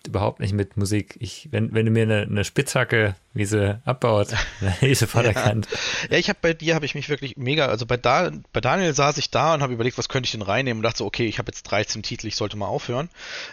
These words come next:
Speaker 1: <laughs>
Speaker 2: Bei dir war es so wirklich so, oh, jetzt muss ich noch irgendwas finden.
Speaker 1: Was ist denn der vierte?
Speaker 2: Half-Life zwei.
Speaker 1: Half-Life zwei.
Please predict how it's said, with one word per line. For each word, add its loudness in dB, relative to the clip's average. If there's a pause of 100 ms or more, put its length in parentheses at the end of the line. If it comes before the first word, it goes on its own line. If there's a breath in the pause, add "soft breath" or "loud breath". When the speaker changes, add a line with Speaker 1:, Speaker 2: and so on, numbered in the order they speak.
Speaker 1:
<laughs> -
Speaker 2:
Bei 4
dir 6
war 4
es -2
so -2
wirklich -4
so, -8
oh, -4
jetzt -8
muss -4
ich -2
noch -8
irgendwas -4
finden. -8 (1300 loud breath)
Speaker 1:
Was 2
ist -2
denn 4
der 6
vierte? 2 (140)
Speaker 2:
Half-Life -2
zwei. -8 (480 loud breath)
Speaker 1:
Half-Life 0
zwei. 0